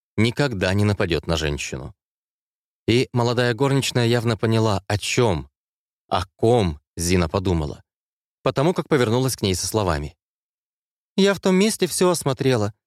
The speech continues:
но ничего, кроме примятой травы, не увидела. Ничего этакого, барышня, там не было».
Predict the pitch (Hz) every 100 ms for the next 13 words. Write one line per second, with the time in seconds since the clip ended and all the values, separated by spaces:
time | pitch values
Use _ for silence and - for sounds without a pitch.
0 | _ 185 196 190 - 202 233 175 147 156
1 | 165 165 143 156 175 180 170 127 113 107
2 | 107 - _ _ 185 180 - 180 180 -
3 | 185 202 - - 135 107 - 117 117 107
4 | - 98 95 151 156 131 110 95 78